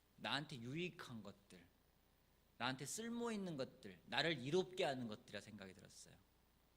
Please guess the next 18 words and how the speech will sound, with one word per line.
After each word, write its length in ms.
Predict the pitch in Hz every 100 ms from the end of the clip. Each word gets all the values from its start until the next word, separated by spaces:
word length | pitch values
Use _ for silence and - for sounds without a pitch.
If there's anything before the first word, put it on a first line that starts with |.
| _ - - - _ _ _ _ - _ -
근데 260 | 143 151 156
이 180 | 135
말씀을 380 | 139 113 117 135
보면서, 460 | 113 107 110 131 - - - _ _
아, 80 | -
제 140 | - 117
생각이 260 | 156 147 127
좀 80 |
바뀌었어요. 440 | 107 - 104 - 82 - _ _ _ _ _ _ _ _ _ _ _ _ _ -
하나님이 420 | 214 226 220 214
나에게 300 | 151 139 147
주신 180 | 135 147
달란트는 640 | 104 110 110 135 151 113 - - - _ _ _
강함이 480 | - 123 123 143 127
아니라 380 | 101 101 123 90 - _ _ _
약함이라고. 540 | 98 92 - 104 85 78 - - - - _ - - - - _ - _ - - - 104
왜요? 300 | 110 127 160 - - - _ _ _ _ _ _ - - - _ _ - _ - -
내가 560 | 113 120 139 147 147